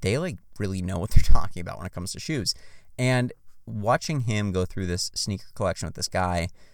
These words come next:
this guy wasn't just somebody who was a rich dude that was collecting sneakers. I mean, he had a lot of money, obviously, and he was collecting a lot of sneakers. To be, ha-,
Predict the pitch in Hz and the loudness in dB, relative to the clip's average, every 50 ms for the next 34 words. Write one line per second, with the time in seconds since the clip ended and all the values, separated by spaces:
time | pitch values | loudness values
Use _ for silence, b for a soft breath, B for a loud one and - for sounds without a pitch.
0 | b b - 98 - - 135 127 131 127 123 117 120 104 107 101 - - 101 98 | b b -8 -8 -2 0 0 0 2 0 0 -2 -4 -4 -2 -4 -2 -2 0 0
1 | 92 92 92 87 - 98 92 92 90 90 - - - - 104 92 92 90 - - | 0 0 0 -2 -2 -2 -2 -2 -2 -4 -4 -8 -8 -6 -4 -4 -6 -6 -8 -8
2 | - 98 92 90 82 85 - - - - 92 87 85 - 85 82 - - - 92 | -6 -4 -4 -4 -4 -6 -10 -8 -8 -4 -4 -4 -4 -4 -8 -6 -6 -6 -4 -6
3 | 87 - - 90 95 95 98 98 98 98 b b b b b b - 135 143 143 | -6 -6 -6 -6 -4 -2 -2 -2 -2 -4 b b b b b b -4 -2 0 2
4 | 127 110 101 98 92 90 90 90 92 90 87 87 - - - 87 85 85 85 85 | 2 2 2 2 2 0 0 -2 -2 -2 -4 -4 -6 -4 -2 -2 -2 -2 -2 -4
5 | - - 90 90 90 - 82 92 101 - - - 98 98 95 90 - - 87 85 | -4 -4 -4 -4 -4 -4 -4 -6 -6 -6 -8 -10 -8 -6 -6 -8 -6 -6 -6 -6
6 | - - 87 87 85 87 90 87 90 87 - - - - - - - - - - | -4 -6 -6 -6 -6 -6 -6 -6 -6 -6 -8 -8 -8 -8 -10 -12 -12 -14 -14 -12
7 | - 92 - - - - - - - - | -12 -12 -12 -14 -16 -18 -12 -10 -10 -10